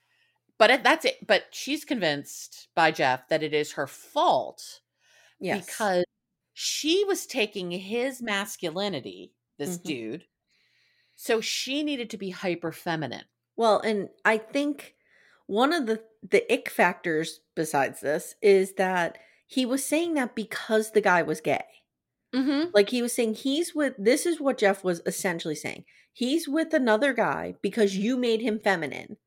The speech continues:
Speaker 2: by
Speaker 1: Right.
Speaker 2: taking his masculine energy, which is gross on so many levels.
Speaker 1: Oh my God.
Speaker 2: Because
Speaker 1: It is
Speaker 2: it,
Speaker 1: so
Speaker 2: it
Speaker 1: fucked up.
Speaker 2: again implies that gay men are not masculine.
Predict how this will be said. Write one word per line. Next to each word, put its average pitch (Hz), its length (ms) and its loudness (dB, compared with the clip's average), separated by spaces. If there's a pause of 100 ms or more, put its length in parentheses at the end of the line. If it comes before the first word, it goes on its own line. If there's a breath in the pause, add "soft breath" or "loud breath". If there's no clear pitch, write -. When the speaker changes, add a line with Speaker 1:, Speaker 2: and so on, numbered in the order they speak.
(240)
Speaker 2:
by 190 120 6
Speaker 1:
Right. 190 120 8
Speaker 2:
taking 202 340 4
his 190 160 -2
masculine 170 440 -2
energy, 160 320 -4
which 226 280 -2
is 214 140 2 (260)
gross 233 480 6
on 233 180 2
so 240 220 2
many 247 240 0
levels. - 520 0
Speaker 1:
Oh 415 80 6
my 202 200 6
God. 190 340 4
Speaker 2:
Because 226 260 4
Speaker 1:
It 233 60 2
is 220 80 4
Speaker 2:
it, 226 80 6
Speaker 1:
so 226 120 6
Speaker 2:
it 214 100 8
Speaker 1:
fucked 165 160 4
up. 135 160 6
Speaker 2:
again 247 240 4
implies 208 580 2
that 180 240 0
gay 196 180 6
men 170 300 0
are 160 160 -2
not 160 460 -2
masculine. 113 680 -8